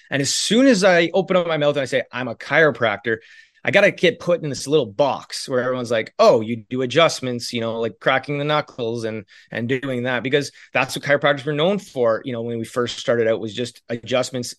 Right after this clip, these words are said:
gasping release from the joint to help relax muscles and, and innervate, uh, the nervous system, uh, to help kinda, kinda reset it as well. And, uh, there's a lot of the, the things have gone on that are a little bit more important, right? Uh, for a lot of sports people too, we don't just do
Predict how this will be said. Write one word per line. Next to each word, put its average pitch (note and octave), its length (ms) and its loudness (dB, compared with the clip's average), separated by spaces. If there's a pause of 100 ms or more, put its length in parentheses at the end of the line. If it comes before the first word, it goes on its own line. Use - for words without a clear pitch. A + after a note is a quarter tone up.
(140)
gasping B2 460 -2
release A#2+ 220 -4
from B2 100 -10
the A2 60 -6
joint A#2 300 -4
to A#2+ 60 -4
help A2 220 -4
relax A#2+ 400 -2
muscles A#2+ 380 -4
and, A2 160 -6 (320)
and A2+ 200 -6
innervate, A#2 480 -4
uh, G#2 220 0
the G2 240 -4
nervous D#3 320 0
system, A#2+ 380 -4 (340)
uh, G#2+ 220 -8
to G2+ 60 -14
help A#2 180 -6
kinda, G#2+ 240 -4 (340)
kinda G2 200 -6
reset A#2+ 680 -2
it F#2+ 160 -8 (280)
as G2+ 180 -4
well. G#2 340 0
And, G#2+ 400 -6
uh, G2+ 280 -2 (400)
there's B2 140 -4
a D3 40 0
lot D#3+ 220 4
of E3+ 60 6
the, E3+ 160 -2
the C3+ 80 -10
things E3 260 -2
have C3 160 -4
gone C3+ 200 2
on C#3+ 300 0
that B2 120 -2
are A#2+ 120 2
a A#2 60 0
little B2+ 180 -4
bit A#2+ 60 -8
more A#2+ 180 -4
important, A#2+ 440 0
right? B2 340 -4
Uh, A2+ 300 -2
for A#2+ 240 -2
a A#2+ 60 0
lot A#2+ 200 0
of A2+ 240 -4
sports D#3+ 400 -2
people C3+ 200 -4
too, D3 180 -4
we C3 80 -2
don't B2 220 -2
just C3 280 -2
do B2+ 260 -4